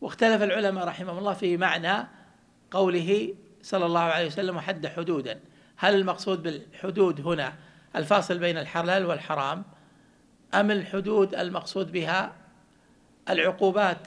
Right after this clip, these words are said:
التي جعلها مرتبة على بعض السيئات والمعاصي كالزنا والسرقة والحرابة ونحو ذلك، أو المقصود بالحدود هنا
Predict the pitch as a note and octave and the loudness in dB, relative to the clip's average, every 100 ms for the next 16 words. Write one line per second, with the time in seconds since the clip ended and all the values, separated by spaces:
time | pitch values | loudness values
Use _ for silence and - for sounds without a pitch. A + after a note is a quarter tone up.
0 | - - E3 D#3+ E3+ E3+ E3 D3 F3+ E3+ | -18 -12 -8 -6 -4 -4 -2 0 0 -2
1 | E3 E3 F3+ F#3 - D#3+ F#3 F#3+ - - | -4 -2 -2 -2 -4 -4 -4 -6 -12 -20
2 | _ _ _ - E3+ F3 F3+ F#3 F3 E3+ | _ _ _ -2 0 2 2 0 0 -6
3 | D#3+ E3 D#3+ E3+ F#3 F#3 E3 D#3+ D#3+ E3+ | -6 -4 -4 -2 -4 -4 -6 -4 -4 -6
4 | D#3 D3+ D3 D3 F3 E3 C3 - E3 D#3+ | -8 -8 -8 -8 -8 -8 -10 -8 -6 -6
5 | D#3+ E3+ - - _ _ _ _ _ _ | -8 -14 -16 -20 _ _ _ _ _ _
6 | _ _ _ _ _ _ - E3+ D3+ F3 | _ _ _ _ _ _ -10 -8 -2 2
7 | F3+ F3+ F3 D#3 D#3+ E3 E3+ E3 D#3 F#3+ | 4 4 2 -2 -2 -4 0 0 0 -4
8 | - - _ _ _ _ _ _ _ _ | -12 -20 _ _ _ _ _ _ _ _
9 | _ _ - G#3 A3 G#3+ - G#3 F3 F#3+ | _ _ 4 4 4 0 0 0 0 -2
10 | F3+ - - - _ _ _ _ - - | -2 -4 -14 -20 _ _ _ _ -2 -2
11 | C#3 F#3 F#3 G3+ D#3+ F3 F3+ G3 | 0 2 6 6 6 2 4 4